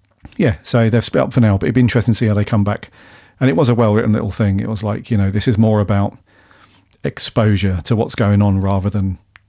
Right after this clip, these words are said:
trying to fight what's going on, which could have very, they could have easily done that. Yes, I like that, dude. Alrighty then, so are you settling on your eight? Is it an eight, did you say?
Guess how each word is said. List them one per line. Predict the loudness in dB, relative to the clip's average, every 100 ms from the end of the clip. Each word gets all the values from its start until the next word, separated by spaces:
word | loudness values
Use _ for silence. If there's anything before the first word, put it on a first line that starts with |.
| _
trying | -4 0 0 -2
to | -6
fight | -6 -4 -4 -6 -10
what's | -10 -6
going | -4 -4
on, | -4 -8 _ _ -20 -20 -20 -20 -20 -20 -20 -18
which | -16 -6
could | -2
have | -2
very, | 0 0 -2 -4 _ _ _ _ _ -20 -20 _
they | -2
could | 0
have | 2
easily | 2 2
done | 2 0
that. | -2 -10 -20 _ _ _ _ _ -20 -8
Yes, | -6 -4 -8 -10 -6
I |
like | -6 -6
that, | -10
dude. | -10 -14 _ _ -20 -20 -20 -20 -20 -20 -20 _
Alrighty | 0 2 4 4
then, | 2 0
so | 0 2 2 -2 -8 -2
are | 2
you | 2
settling | 0 2 2
on | 4
your | 4 2 2 0 -2
eight? | -4 -6 -18 _ -12
Is | -4
it |
an | -2
eight, | -2 -2
did | -10
you | -8
say? | -8